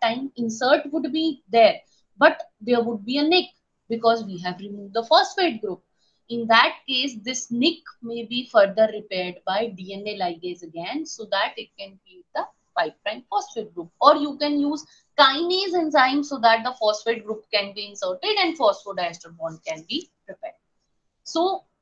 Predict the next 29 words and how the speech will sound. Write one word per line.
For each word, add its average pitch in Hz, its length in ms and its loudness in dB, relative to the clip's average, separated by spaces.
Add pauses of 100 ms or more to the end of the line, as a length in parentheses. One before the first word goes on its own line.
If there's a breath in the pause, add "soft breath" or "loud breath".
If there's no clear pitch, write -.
(800)
this 214 180 -8
is 247 140 -12
the 277 180 0
main, 240 420 -4 (160)
uh, 175 380 -4
application 226 540 -6
part 190 280 2
of 214 120 -6
this 240 260 -10
alkaline 214 540 -2
phosphatase, 185 600 -6
so 226 120 6
as 202 240 6
to 311 220 -4 (380 soft breath)
have 220 260 8
a 277 200 4
full 339 520 2
length 285 440 2
cloned 240 520 -2
D 196 200 -8
N 190 160 -6
A 196 220 -8
or 233 240 4
so 233 220 -2
as 202 220 4
to 226 140 -10
have 202 200 0
an 220 240 -2
efficient 330 640 0